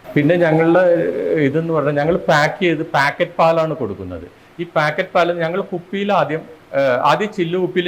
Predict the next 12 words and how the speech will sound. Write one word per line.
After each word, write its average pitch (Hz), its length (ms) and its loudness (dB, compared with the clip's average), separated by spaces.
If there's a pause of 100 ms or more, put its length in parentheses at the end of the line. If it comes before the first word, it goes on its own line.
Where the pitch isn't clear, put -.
(100)
ഞങ്ങൾ 156 240 -2
ഒന്ന് 151 240 -6
ട്രൈ 127 180 2 (120)
ചെയ്തിരുന്നു. 92 440 -6 (400)
ചില്ലു 165 300 -2
കുപ്പി 190 240 -4
എന്ന് 190 140 -2
പറയുന്നത്, 131 320 -2 (260)
ഏഹ്, 131 280 2 (220)
നമ്മൾ 156 200 -2 (300)
പാല്, 147 380 0 (100)
കസ്റ്റമർ 170 400 -2